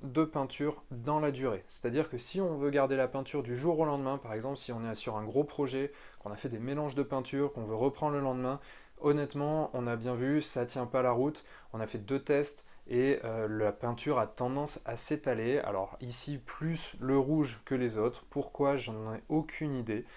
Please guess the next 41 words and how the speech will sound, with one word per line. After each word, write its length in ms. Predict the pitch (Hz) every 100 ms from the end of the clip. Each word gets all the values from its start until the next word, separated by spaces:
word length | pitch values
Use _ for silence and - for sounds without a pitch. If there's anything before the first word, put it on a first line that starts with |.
| - - -
Mais 160 | 123 147
en 100 | 156
tout 160 | 151
cas, 240 | 131 123 131
c'est 180 | - 107
vrai 160 | 131
que 120 | -
là, 260 | 85 120 135 - - -
elle 240 | 131 127 120
tient 260 | - 131 127
pas 140 | - 139
trop, 360 | - 127 151
trop 300 | 151 - 160
la 100 | 156
route 260 | 127 143 165
sur 260 | - 165 156
ce 120 | 147
point-là. 440 | - 117 101 139 - - -
Par 160 | - -
contre, 180 | 151 180
c'est 140 | -
vrai 180 | 107 123
qu'elle 840 | - 123 156 - 110 117 120 117
a 60 | 123
d'autres 340 | 147 143 139 123
avantages, 540 | 110 104 113 143 135 - - - -
euh, 380 | 104 104 104 104
qui 200 | - 120
sont, 320 | 135 135 135
bah, 120 | 110 -
la 100 | 107
praticité 600 | - 127 131 117 117 127
de 100 | 120
rangement, 580 | 113 113 107 120 135 160 - -
avec 240 | 98 104 101
la, 460 | 110 107 107 110
le 160 | 107 107
compartiment 460 | 120 117 113 123 117
pour 120 | 117
les 80 | 110
pinceaux, 500 | 110 104 139 151